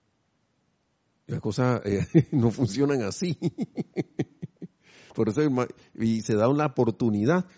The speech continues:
Y al ver la oportunidad, el amado señor Gautama nos dice, "Oye,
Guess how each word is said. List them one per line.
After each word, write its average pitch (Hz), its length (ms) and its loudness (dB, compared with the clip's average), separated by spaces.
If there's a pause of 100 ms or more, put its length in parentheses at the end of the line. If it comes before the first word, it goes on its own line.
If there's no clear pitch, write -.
(920)
Y 110 140 2
al 107 120 4
ver 165 240 4
la 175 140 2
oportunidad, 120 720 0 (460)
el 98 120 -4
amado 117 220 0
señor 139 240 0
Gautama 147 420 0
nos 113 180 -2
dice, 139 380 -2
"Oye, 156 240 0